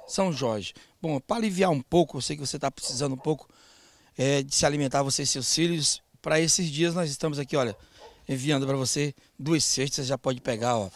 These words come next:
São duas cestas completíssima. Que beleza, não é?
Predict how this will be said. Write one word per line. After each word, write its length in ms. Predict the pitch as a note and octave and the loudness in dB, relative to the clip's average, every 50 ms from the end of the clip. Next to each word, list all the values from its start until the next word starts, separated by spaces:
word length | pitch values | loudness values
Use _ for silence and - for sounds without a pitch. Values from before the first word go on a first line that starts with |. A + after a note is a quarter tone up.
| - - - - | -16 -20 -20 -14
São 180 | - - C3+ C3+ | -6 -2 -2 0
duas 220 | C#3 D#3+ D#3 C3+ | 2 2 4 4
cestas 640 | - - - - C#3+ D#3+ D3+ - - E3 - - - | 6 4 6 6 6 6 4 4 2 4 2 2 2
completíssima. 1080 | - _ - A#3 A3+ - G#3+ F#3 C#3 - - - C#3+ D3+ F3+ E3+ - - F#3 F3+ F3+ F#3+ - _ - - - - - - - - _ - - - - - | 2 _ -2 -2 -2 2 2 2 2 2 -2 -2 0 2 2 2 2 2 2 0 -2 -2 -8 _ -20 -20 -20 -20 -20 -20 -20 -20 _ -20 -20 -20 -20 -8
Que 120 | - F3+ | -4 2
beleza, 360 | F3 F3 D#3 D3 C#3+ A#2 B2+ | 2 4 6 6 4 4 2
não 100 | B2+ B2+ | 0 0
é? 180 | E3 A3 C4+ | -2 -2 -4